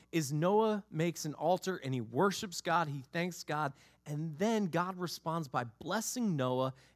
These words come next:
and his family with the same blessing that he gave Adam and Eve originally to begin with, and that is to live a productive life, to go and to create things and design things and enjoy life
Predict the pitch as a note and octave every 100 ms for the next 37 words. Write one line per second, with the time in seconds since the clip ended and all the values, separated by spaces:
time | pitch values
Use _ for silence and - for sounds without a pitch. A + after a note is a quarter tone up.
0 | - G3 A#3 - - C#3 D3 D3 B2+ C3
1 | - - G3+ B3+ F3 A#2+ A#2+ B2 E3+ D#3+
2 | - _ C3 C#3 E3 D3+ D#3 C#3 - A#2
3 | B2 D3+ D3+ C3+ C#3+ D3+ - C3 C#3 C#3
4 | D#3 D#3+ F3+ G3+ A#3 C3 - B2+ D#3+ F#3
5 | F3+ - D3+ E3 - C3 A2 D3 G#3 C#4
6 | A#3+ D#3 D3+ E3+ G#3+ - _ - - -
7 | E3 F3+ G#3 G#3 D#3+ - D3 C3+ G#3 B3+
8 | A#3 - A#3 A#3 A#3 F3+ C3+ B2+ A#2+ C3
9 | G3 G#3 G#3 - G#3 G#3 F#3+ - - -
10 | F3 E3+ C#3+ A2+ B2+ G3 A3 A3 G#3 G3+
11 | D#3 D#3 F#3 F#3+ F#3+